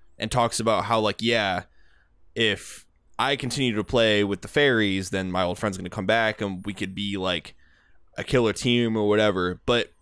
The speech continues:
she basically, it puts her in the position to feel like, "Yeah, but if I leave the Fairies, that's gonna put them in a shit position and they're only gonna get worse."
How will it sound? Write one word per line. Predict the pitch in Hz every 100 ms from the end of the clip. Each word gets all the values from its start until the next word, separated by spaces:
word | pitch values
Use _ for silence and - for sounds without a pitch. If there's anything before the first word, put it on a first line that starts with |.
| -
she | 113
basically, | 165 202 185 170 123 -
it | 90 127
puts | 127 226
her | 247
in |
the | 202
position | 147 127 139 135
to | 107
feel | - 120
like, | 107 110
"Yeah, | 113
but | 98 107
if | 117
I | 117
leave | 120 107
the |
Fairies, | 98 92 95 107
that's | 107 107
gonna | 131
put | - 92
them | 98
in | 90
a | 170
shit | - - 123
position | - 98 90 92 104 104 - -
and | 98
they're | 107
only | 107
gonna | 98 92
get | 60
worse." | 73 73 - -